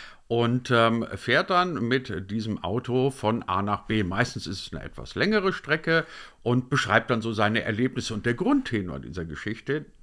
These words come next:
der ist eigentlich auch immer gleich. Die Leute schreiben dann immer darüber, „Toll, was diese Autos inzwischen alle können und sie sind schön zu fahren“ et cetera. Aber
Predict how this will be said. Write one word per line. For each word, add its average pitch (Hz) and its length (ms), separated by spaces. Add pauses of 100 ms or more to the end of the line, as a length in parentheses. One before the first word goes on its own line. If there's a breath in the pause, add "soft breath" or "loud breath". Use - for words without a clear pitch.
der - 120
ist 110 120
eigentlich 120 320
auch 113 160
immer 120 200
gleich. 69 360 (120)
Die 87 60
Leute 110 360
schreiben 113 260
dann 107 140
immer 185 200
darüber, 135 460 (540 loud breath)
„Toll, 190 400
was 147 180
diese 113 220
Autos 104 300
inzwischen - 360
alle 73 200
können 165 420
und 123 140
sie 127 100
sind 131 220
schön 196 240
zu 190 100
fahren“ 131 300
et 104 100
cetera. 101 520
Aber 110 520